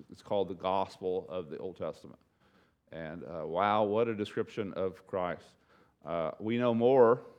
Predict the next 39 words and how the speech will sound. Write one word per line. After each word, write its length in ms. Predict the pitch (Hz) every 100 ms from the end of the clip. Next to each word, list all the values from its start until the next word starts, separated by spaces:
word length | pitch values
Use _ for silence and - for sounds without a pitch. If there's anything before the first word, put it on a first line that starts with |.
| _ _ _ _ _ _ _ -
uh, 200 | 87 87
when 160 | 98
we 100 | 104
think 300 | 98 - 123
about 240 | 113 104 98
the 40 |
millennial 380 | 95 107 110 95
reign 220 | 98 120
of 80 | 104
Christ. 280 | 95 92 -
Of 60 |
course, 180 | 101 95
we 80 | 101
always 240 | 90 92
think 200 | - 95
of 100 | 92
chapter 300 | - 92 90
twenty 320 | 82 104 95 87
of 80 |
Revelation. 560 | 85 80 82 92 90 -
Actually, 300 | 101 104 92
there's 120 | 85
a 40 | 90
lot 260 | 110 160
more 120 | 120
written 220 | 101 92 98
in 80 |
Isaiah 500 | 87 85 95 104 127
about 280 | 87 82 80
the 80 | 92 -
millennial 380 | 95 98 95 85
reign 160 | 92
of 80 | 80
Christ. 280 | - 80 -
Most 220 | 104 123
of 80 | 127
what 80 | 110
we 80 | 104
know 320 | 110 104